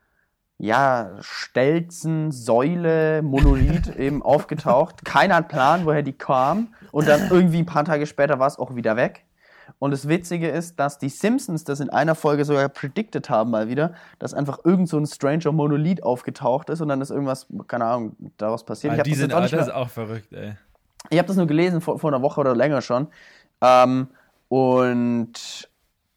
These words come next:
Speaker 1: ja, ich glaub, es ist schon zwei oder drei Wochen her. Und jetzt dann vor ein paar Tagen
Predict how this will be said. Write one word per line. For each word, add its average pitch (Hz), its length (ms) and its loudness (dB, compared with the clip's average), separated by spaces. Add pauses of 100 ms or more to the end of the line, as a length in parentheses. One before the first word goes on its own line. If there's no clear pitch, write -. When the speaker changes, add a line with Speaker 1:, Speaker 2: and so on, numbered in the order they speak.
(640)
Speaker 1:
ja, 110 220 -10
ich - 60 -14
glaub, 123 120 -6
es 110 60 -10
ist - 60 -14
schon 113 100 -6
zwei 107 180 0
oder 110 120 2
drei 104 240 0
Wochen 113 200 -6
her. 101 140 -6
Und 107 160 -8
jetzt 156 340 0
dann 143 280 2
vor 135 260 0
ein 123 140 -6
paar 151 360 2
Tagen 151 540 2